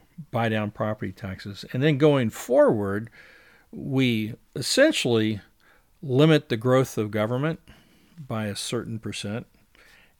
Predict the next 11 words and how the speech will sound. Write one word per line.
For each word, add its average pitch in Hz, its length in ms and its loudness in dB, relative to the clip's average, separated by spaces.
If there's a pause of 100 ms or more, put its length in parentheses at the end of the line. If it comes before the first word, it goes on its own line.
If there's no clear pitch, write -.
(120)
And 117 240 0
then 131 400 2 (800)
revenue 165 380 10
is 120 80 2
gonna 123 180 2
continue 120 420 0
to 107 60 0
grow 107 300 0
because 110 460 -4
the - 120 -12
economy 110 500 -6